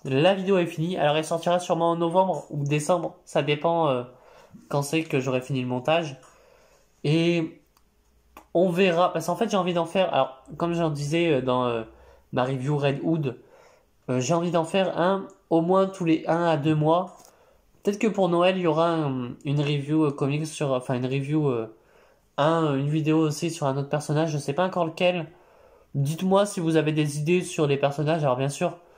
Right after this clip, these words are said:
ne vous a-, alors si vous me donnez des idées sur un personnage, euh, si jamais je ne fais pas le personnage que vous me disiez en commentaire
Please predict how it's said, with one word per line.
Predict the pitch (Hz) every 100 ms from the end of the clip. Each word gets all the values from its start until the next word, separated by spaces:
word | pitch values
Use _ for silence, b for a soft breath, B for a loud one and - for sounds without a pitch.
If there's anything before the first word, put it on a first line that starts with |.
| b b b b b _ _ _ _ _ -
ne | 156 170 185 208 208
vous | 180 175
a-, | 175
alors | 165 156 143
si | - -
vous | 220
me |
donnez | 202 190
des | 185 165
idées | 170 196
sur | 190 165
un |
personnage, | 156 156 165 175 202 156 - _ _ _ _ b b b b b b b _ _ 135
euh, | 135
si | - 202
jamais | 220 220 226
je | 196
ne | 165
fais | 151 165
pas | 160 202
le | 202
personnage | 196 196 180 185 -
que |
vous | 156
me | 143
disiez | 139 160 190
en | 160
commentaire | 170 147 139 156 185